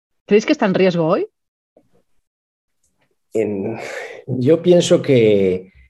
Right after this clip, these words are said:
Speaker 2: que sí, que puede estar en riesgo la monarquía y puede estar en riesgo la Constitución del setenta y ocho. Porque, como bien habéis dicho, el quince de junio se abre un proceso constituyente ejemplar en el cual el rey, pues, es protagonista de la apertura de ese proceso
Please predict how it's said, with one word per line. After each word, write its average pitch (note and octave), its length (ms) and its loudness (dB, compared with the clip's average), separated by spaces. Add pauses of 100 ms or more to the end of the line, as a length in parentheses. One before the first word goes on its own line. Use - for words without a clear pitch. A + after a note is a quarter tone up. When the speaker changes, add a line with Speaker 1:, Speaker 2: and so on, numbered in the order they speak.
(120)
Speaker 2:
que G#2 120 0
sí, - 180 2
que G2 120 0
puede C3 220 2
estar A#2 220 0
en F#2+ 160 2
riesgo F#2+ 340 0
la F2 120 0
monarquía F#2+ 500 0
y C#3 80 2
puede A#2 200 -2
estar A#2 200 -2
en A2 160 -4
riesgo A2+ 420 -2
la F#2+ 160 -4
Constitución G2 520 -4
del G2+ 100 0
setenta E2+ 380 -2
y F2 100 0
ocho. - 260 -8 (120)
Porque, E2+ 180 -2
como F2+ 240 0
bien G#2+ 180 2
habéis G#2+ 240 0
dicho, A#2 460 0 (320)
el F2+ 160 -2
quince G#2 360 0
de G#2 100 4
junio A#2 500 4
se G2+ 220 0
abre G2 200 2
un G2 100 -2
proceso G2 440 -2
constituyente F#2+ 760 -2
ejemplar A#2+ 600 -2
en F#2 60 -2
el E2 200 -4
cual F#2 180 -2
el F2+ 160 -2
rey, F#2 280 -2
pues, F2+ 240 -12
es F#2+ 120 -14
protagonista F#2+ 680 0
de F#2 100 0
la F2 100 -2
apertura F#2+ 340 -2
de F#2 60 2
ese G2+ 160 -6
proceso C#3 580 -2